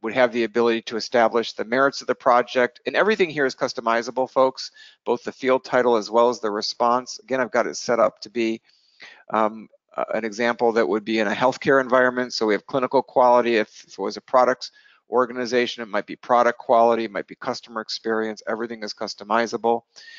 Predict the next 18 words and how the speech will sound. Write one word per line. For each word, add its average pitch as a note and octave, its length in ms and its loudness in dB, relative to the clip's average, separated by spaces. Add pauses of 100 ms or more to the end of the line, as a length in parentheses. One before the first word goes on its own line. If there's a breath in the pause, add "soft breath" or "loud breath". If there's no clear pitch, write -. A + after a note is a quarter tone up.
(200 loud breath)
The G#2+ 100 0
responses C#3 640 0
here C3+ 300 4
relate A#2 400 2
to A#2+ 120 -10
certain A#2 340 -2
numerical A#2 520 -2
values. A#2 480 2
Those G2 180 -4
are F#2+ 140 0
also B2+ 260 4
customizable. B2+ 880 0 (760 loud breath)
And A#2 100 -4
if A#2+ 80 0
I B2 140 6
felt D#3 260 2
that C3+ 180 0
the A#2+ 320 -2